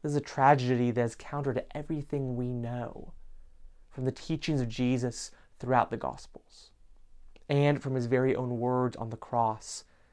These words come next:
when he asked for forgiveness for those committing these crimes against him. We are meant to follow Jesus, not join Pilate. God's love, God's grace, and God's mercy are abundant, and Jesus wants to draw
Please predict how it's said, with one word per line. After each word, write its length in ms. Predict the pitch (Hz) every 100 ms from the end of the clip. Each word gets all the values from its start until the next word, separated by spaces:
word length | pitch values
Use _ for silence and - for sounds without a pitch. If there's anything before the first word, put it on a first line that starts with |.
| _ _ _
when 120 | - 131
he 100 | -
asked 220 | 135 143
for 80 | 147
forgiveness 680 | - 120 143 147 151 147 -
for 180 | 123
those 340 | 113 135 139 135
committing 400 | - 131 135 131
these 160 | 123
crimes 400 | - - 113 120
against 400 | 110 - 120 -
him. 260 | - 147 139 - _ _ _ _ _ _ - - _ - -
We 120 | 143
are 80 | 151
meant 160 | 151 147
to 40 |
follow 360 | - 151 139 135
Jesus, 560 | - 131 135 117 -
not 240 | 135 - 120
join 240 | 110 107
Pilate. 640 | - - 107 135 196 - - - _ - - - - - -
God's 320 | - - -
love, 400 | 127 156 165 156
God's 260 | 127 - -
grace, 400 | - 160 165 165
and 300 | - 131 123
God's 320 | 135 131 123
mercy 640 | 127 127 135 - - - - _ _ _ _ _ _ -
are 140 | 127
abundant, 760 | 123 123 123 127 - - - - - - - - _ _ _ -
and 140 | -
Jesus 460 | 135 147 165 151 147
wants 140 | 135 123
to 80 |
draw 580 | 123 131 127 135 135 135